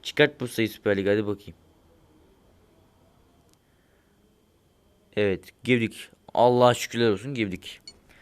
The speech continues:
Şu etkinlikte delirmece, delirmece, kudurmaca, kudurmaca yapamayacağız. Bizim kadroyu manyak derecede katmamız lazım. Hatta yayın yapacağım ya. Ama şimdi siz yayını izlemiş olacaksınız.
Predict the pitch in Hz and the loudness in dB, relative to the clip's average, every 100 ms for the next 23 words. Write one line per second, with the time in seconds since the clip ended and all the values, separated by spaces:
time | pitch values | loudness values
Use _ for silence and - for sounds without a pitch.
0 | - - _ _ - - - 143 - 131 | -20 -20 _ _ -20 -12 -8 -8 -8 -8
1 | 123 101 - 135 170 - 107 107 107 110 | -6 -6 -2 -2 -2 -6 -4 -2 -2 -2
2 | 113 107 107 123 113 107 101 101 95 117 | -4 -4 -4 -4 -4 -4 -4 -6 -8 -10
3 | - 101 104 101 104 113 - 98 98 98 | -10 -8 -6 -6 -8 -10 -12 -10 -8 -6
4 | 95 87 87 85 - 104 95 82 110 147 | -8 -8 -8 -8 -8 -8 -8 -6 -8 -10
5 | - - _ _ _ _ _ _ 156 120 | -16 -20 _ _ _ _ _ _ -8 -6
6 | 113 - 131 127 131 151 170 135 123 160 | -4 0 0 0 -2 -4 -4 -8 -6 -2
7 | 196 190 190 190 202 220 269 - - 123 | -2 -2 -4 -4 0 2 2 0 -4 0
8 | 135 127 127 117 113 113 117 120 147 143 | 2 2 0 -2 -6 -8 -6 -6 -4 -6
9 | - 175 190 185 - _ _ - - _ | -2 0 0 -2 -20 _ _ -16 -16 _
10 | _ _ _ - 107 123 185 165 120 127 | _ _ _ -12 -4 -2 0 -2 -2 0
11 | 185 185 92 - _ _ - - - _ | 0 0 -6 -10 _ _ -20 -20 -20 _
12 | _ - - 98 104 113 107 - 107 110 | _ -20 -10 -8 -8 -10 -12 -8 -4 -4
13 | 131 123 113 131 131 117 92 - 87 | -4 -6 -6 -6 -6 -8 -10 -12 -12